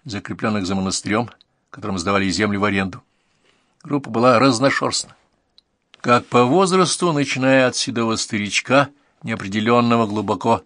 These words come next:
за пенсионный срок, и заканчивая пылким юношей, дай бог переступившим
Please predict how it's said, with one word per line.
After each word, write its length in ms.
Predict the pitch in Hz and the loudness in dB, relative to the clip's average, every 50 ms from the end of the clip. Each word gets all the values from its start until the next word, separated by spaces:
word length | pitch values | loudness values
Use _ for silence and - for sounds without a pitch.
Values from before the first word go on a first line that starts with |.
| _ _ _ | _ _ _
за 120 | - 101 | -14 -12
пенсионный 540 | - - 107 107 - - - 120 113 113 113 | -8 -8 -8 -6 -4 -2 0 0 2 2 0
срок, 380 | 110 - - 120 113 - - - _ _ _ _ _ _ _ _ _ _ _ | 0 0 -2 -2 -4 -6 -8 -20 _ _ _ _ _ _ _ _ _ _ _
и 80 | - 208 | -10 -6
заканчивая 640 | 165 165 151 - 175 170 175 147 - - 151 147 | -4 -4 0 2 4 2 4 2 2 0 2 0
пылким 480 | 139 - 156 160 151 139 - 151 139 139 | 0 2 0 0 0 0 0 0 2 4
юношей, 580 | 135 135 135 131 120 110 - - 110 98 90 - _ _ _ _ _ _ _ _ _ _ | 6 6 6 6 4 2 2 2 0 0 -2 -6 _ _ _ _ _ _ _ _ _ _
дай 180 | - 110 110 104 | -2 0 0 2
бог 240 | 92 120 117 110 - | 2 2 0 0 0
переступившим 760 | - 113 107 92 - - 104 85 110 110 107 - - 101 | -2 -2 -2 -2 -4 -6 -6 -6 -4 -2 -2 -2 -2 -4